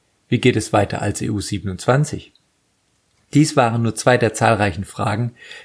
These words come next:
der cmap Parlamentarierinnen an den Staatsminister. Fast hatte ich das Gefühl, ich wohne einer Fragestunde der Bundesregierung bei.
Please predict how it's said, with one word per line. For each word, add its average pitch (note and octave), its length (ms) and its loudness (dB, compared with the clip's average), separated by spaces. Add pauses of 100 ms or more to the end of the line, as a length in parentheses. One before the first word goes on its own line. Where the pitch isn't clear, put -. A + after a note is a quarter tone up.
der A#2 80 2
cmap G#2+ 360 0
Parlamentarierinnen G2+ 1120 0
an G2 140 -2
den G#2 140 0
Staatsminister. - 840 -6 (960)
Fast - 320 0
hatte A2 140 4
ich G#2+ 80 0
das - 200 -2
Gefühl, A#2 380 0 (420)
ich F#2+ 140 -10
wohne G#2 200 4
einer G2 140 0
Fragestunde A2 680 -2
der B2 100 2
Bundesregierung F#2 760 -2
bei. E2 280 -8